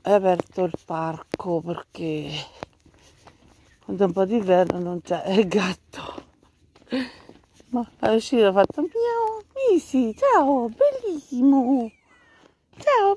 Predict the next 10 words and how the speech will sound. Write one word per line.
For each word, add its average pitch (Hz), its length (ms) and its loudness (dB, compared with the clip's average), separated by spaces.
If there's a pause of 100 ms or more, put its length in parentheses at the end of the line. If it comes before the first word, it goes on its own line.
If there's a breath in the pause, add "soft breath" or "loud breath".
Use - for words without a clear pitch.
bellissimo. 302 1500 2
Buongiorno." 311 1160 2 (840 soft breath)
"Oh, 403 220 0
Miso, 294 720 2
quanto 466 220 -8
è - 60 -4
bello, 220 600 -4
quanto 466 280 -6
sei 480 180 2
bella. 247 920 -2